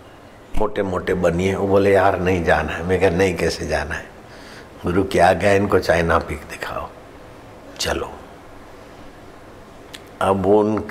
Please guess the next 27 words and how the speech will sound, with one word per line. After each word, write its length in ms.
उनके 360
साथ 280
जो 260
हुआ 300
ना, 120
वो 220
सुनोगे 460
तो 140
छः 220
घंटे 340
लगेंगे। 580
वो 180
नन्ना 460
ना 300
करे 300
और 160
मैं 180
हा, 200
हा, 240
हा 240
करूँ, 380
फिर 240
थोड़ा 240
बैठे, 720
थोड़ा 280
कभी 420
सत्संग, 720